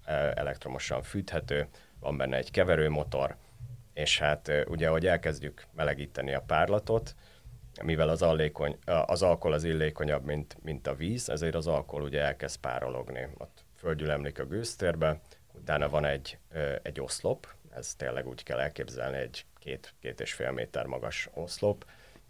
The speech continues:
ami tele van ilyen kis, ö, töltetekkel, tehát fémtöltetekkel, és ahogy az alkohol küzdi magát egyre magasabbra, ugye nő a nyomás a, az üstben, így gyakorlatilag egy ponton, ö, eléri az oszlop tetejét,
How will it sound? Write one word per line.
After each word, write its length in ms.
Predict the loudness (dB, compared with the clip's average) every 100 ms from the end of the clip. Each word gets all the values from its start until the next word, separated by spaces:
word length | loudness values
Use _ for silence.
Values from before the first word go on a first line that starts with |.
| -8
ami 260 | -2 2
tele 220 | 4 4
van 200 | 4 2
ilyen 260 | 2 0 -2
kis, 380 | -4 -4 -2 0
ö, 340 | 0 0 0 -2 -6
töltetekkel, 840 | -2 -2 0 -4 -4 -6 -4 -4 -4
tehát 220 | -6 -6
fémtöltetekkel, 1120 | -4 -6 -4 -2 -2 -4 -4 -4 -2 0 2 0 -12
és 200 | -8 -2
ahogy 220 | 2 4 2
az 120 | 4
alkohol 540 | 4 4 2 2 2
küzdi 300 | 0 -10 -8
magát 400 | -4 -2 0 0
egyre 200 | -2 -2
magasabbra, 580 | 0 2 2 0 -2 -2
ugye 180 | -4 -4
nő 180 | -2 -2
a 80 | -2
nyomás 460 | -2 -2 -2 -2
a, 200 | -2 -2
az 440 | -4 -6 -6 -8 -10
üstben, 500 | -10 0 2 4 2 -8 -20 -20 -20 -20 -20 -20 -20 -20 -8
így 100 | 0
gyakorlatilag 760 | 2 2 2 2 0 0 2 2
egy 120 | 0
ponton, 540 | 0 2 4 2 2 -4 -16 -20 -6
ö, 280 | 0 2 2 0
eléri 300 | -2 -2 -2
az 140 | -4
oszlop 360 | -6 -4 -6 0
tetejét, 600 | 0 2 4 4 0